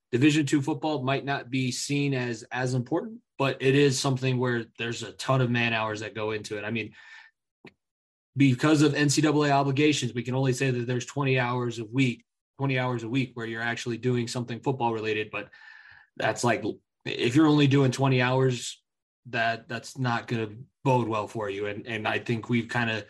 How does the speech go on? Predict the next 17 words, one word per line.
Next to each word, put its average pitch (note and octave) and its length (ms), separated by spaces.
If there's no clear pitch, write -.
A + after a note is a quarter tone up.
you A#2+ 120
can B2+ 80
kinda C#3 260
tell C3 440
if B2 120
you B2 80
look B2+ 160
at A#2+ 80
the A#2+ 60
standings, A#2 560
which A#2+ 200
teams A#2 280
are A2+ 40
maybe A2 440
not A2+ 260
putting A#2 320
in A2 320